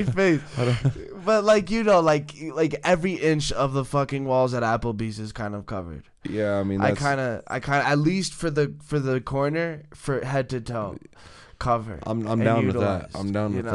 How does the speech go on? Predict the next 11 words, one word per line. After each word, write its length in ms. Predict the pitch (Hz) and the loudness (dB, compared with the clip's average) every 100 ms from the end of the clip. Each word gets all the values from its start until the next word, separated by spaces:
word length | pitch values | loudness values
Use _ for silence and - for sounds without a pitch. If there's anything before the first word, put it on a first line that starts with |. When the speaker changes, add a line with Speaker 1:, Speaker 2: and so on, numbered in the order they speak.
| 95 | -4
Speaker 2:
that. 140 | 95 - _ _ _ | -6 -12 _ _ _
I'm 140 | 101 101 | -4 -2
down 240 | 101 98 | 0 0
with 120 | 95 | -2
that. 360 | 95 92 85 - _ _ _ | -2 -4 -4 -12 _ _ _
Um, 500 | 95 95 90 85 95 - | -4 -2 -4 -6 -10 -10
I 60 | 98 | -8
was 100 | 98 | -6
kinda 260 | 113 101 | -2 -2
thinking, 640 | 92 98 92 92 85 85 107 _ 80 | -2 -4 -4 -4 -4 -6 -10 _ -10
uh, 500 | 85 82 80 78 | -6 -6 -6 -8